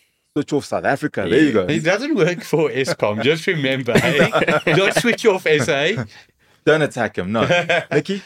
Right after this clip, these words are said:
Speaker 1: thank you so much, brother, for joining us.
Speaker 2: Thank you for the invitation.
Speaker 1: Yeah, man. So let's get into it, man. I mean, I met you, I think, was it two years ago at the Ford Raptor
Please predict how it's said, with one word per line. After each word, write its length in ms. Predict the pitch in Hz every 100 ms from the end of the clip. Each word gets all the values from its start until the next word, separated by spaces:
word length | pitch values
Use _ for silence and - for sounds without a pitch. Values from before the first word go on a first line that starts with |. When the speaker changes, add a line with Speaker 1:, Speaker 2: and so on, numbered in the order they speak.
| _
Speaker 1:
thank 180 | 139 139
you 40 |
so 180 | - 131
much, 140 | 120
brother, 220 | 113 110 117
for 100 | 107
joining 300 | 107 123 139
us. 240 | 185 - -
Speaker 2:
Thank 140 | 117
you 80 | 110
for 40 | 104
the 100 | 101
invitation. 640 | 101 101 143 - 90 101 _
Speaker 1:
Yeah, 260 | - 156 330
man. 320 | 110 104 165 - _ _ _ _
So 240 | - 226 214
let's 220 | 185 -
get 160 | - 240
into 240 | 190 147
it, 120 | 110 107
man. 180 | 113
I 60 | 120
mean, 220 | 123 120 117
I 200 | 170 226
met 360 | 151 143 -
you, 300 | 120 120 196 - _ _ _ -
I 80 | 107
think, 220 | 143 151
was 140 | 131
it 140 | 113 -
two 180 | 233
years 220 | 330 285 127
ago 160 | 110
at 80 | 110
the 80 | 113
Ford 260 | - 139
Raptor 800 | 107 107 117 - 127 120 117 110